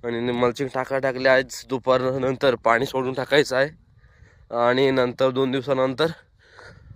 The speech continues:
अ, छिद्र पाडून घ्यायचं आहे. ठीक आहे,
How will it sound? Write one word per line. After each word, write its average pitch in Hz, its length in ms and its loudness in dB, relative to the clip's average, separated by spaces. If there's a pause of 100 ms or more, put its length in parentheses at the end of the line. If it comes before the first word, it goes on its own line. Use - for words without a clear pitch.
अ, 123 260 6
छिद्र 135 240 -2
पाडून 135 260 4
घ्यायचं 120 300 0
आहे. 117 180 -8 (840)
ठीक 123 180 -4
आहे, 101 80 -8